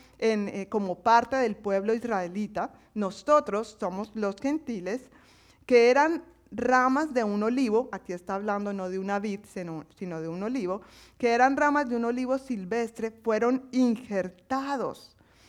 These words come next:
Así que ahora ustedes también reciben la bendición de Dios que Dios prometió a Abraham y a sus hijos, con lo cual comparten con ellos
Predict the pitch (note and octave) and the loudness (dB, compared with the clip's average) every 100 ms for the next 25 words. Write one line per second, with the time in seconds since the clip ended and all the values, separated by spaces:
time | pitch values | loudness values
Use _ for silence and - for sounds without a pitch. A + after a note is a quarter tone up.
0 | _ - G#3 G#3 A#3 - C4 C4 B3 A#3 | _ -2 -2 -2 -6 -2 2 4 4 4
1 | A3 A3+ G#3 - G3 G3 G#3+ A3+ A#3+ G3 | 2 -2 -12 -6 -4 -4 -4 -4 -4 -4
2 | F#3+ G3+ F#3+ - G3+ G3+ A3+ A#3 A#3+ A#3 | -4 -4 -8 -8 -8 -6 -2 0 0 -2
3 | A#3+ - B3 B3+ C4 G3 G3 G#3 - G#3+ | -4 -4 -2 0 0 0 -2 -6 -10 -6
4 | G3 G3 G3 A#3+ B3 B3+ G#3 G#3 A#3 G3 | -2 -2 -2 -2 -2 0 -2 0 0 0
5 | G#3+ A3+ - G3 G3 B3 - D#4+ F4+ - | -2 -6 -6 -4 -4 -8 -4 -2 -2 -2
6 | - - - - - - - _ D4 D4 | -6 -8 -20 -20 -20 -20 -20 _ 2 4
7 | C4+ B3+ C4 C4 C#4 D4 E4+ E4+ D4 B3+ | 6 4 4 4 4 0 -6 2 6 6
8 | B3 C#4+ C#4+ D4+ A#3 G#3 A#3 C4 | 4 -2 -2 0 0 2 0 0